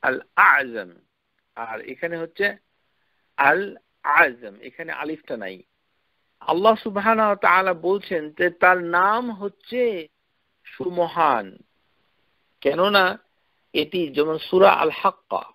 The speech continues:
সূরা আল হাক্কা এর আয়াতের ভিতরে যদি যান, আয়াত তেত্রিশ, ইন্নাহু কানা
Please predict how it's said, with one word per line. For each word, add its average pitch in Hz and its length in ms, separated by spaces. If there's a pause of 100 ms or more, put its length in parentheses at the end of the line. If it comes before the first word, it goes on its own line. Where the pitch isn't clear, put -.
(320)
সূরা 165 360
আল 185 200
হাক্কা 180 840 (140)
এর 135 400
আয়াতের 139 560
ভিতরে 131 320
যদি 123 220
যান, 117 280
আয়াত 117 320
তেত্রিশ, 139 480 (180)
ইন্নাহু 160 600
কানা 170 460